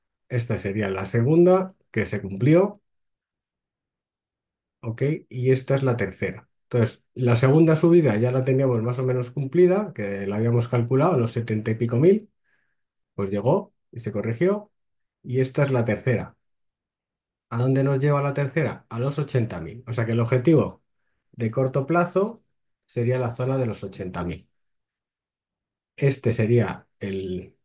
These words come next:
vamos a hacer incluso el canal alcista. O sea, más o menos tenemos la zona de, de ochenta, ochenta y un mil, donde puede llegar Bitcoin, ¿vale? O sea que ya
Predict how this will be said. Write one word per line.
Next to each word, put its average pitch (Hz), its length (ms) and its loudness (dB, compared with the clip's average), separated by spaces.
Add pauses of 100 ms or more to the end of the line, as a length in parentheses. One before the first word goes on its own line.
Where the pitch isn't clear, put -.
vamos 95 300 -12
a 95 40 -10
hacer 98 380 -8
incluso 107 340 -6
el 95 100 -6
canal 101 340 -4
alcista. 165 680 0 (1120)
O - 40 -20
sea, 131 100 -2
más 147 220 2
o 151 60 4
menos 170 320 4
tenemos 135 360 0
la 117 100 0
zona 135 240 0
de, 117 180 0
de 113 140 -2
ochenta, 120 460 -2
ochenta 110 360 -6
y 117 40 0
un 123 200 0
mil, 185 380 2 (960)
donde 117 500 0
puede 127 280 0
llegar 110 460 -6
Bitcoin, 104 580 -14 (240)
¿vale? 160 360 -8 (580)
O - 20 -20
sea 92 140 -10
que 92 100 -4
ya 98 320 -6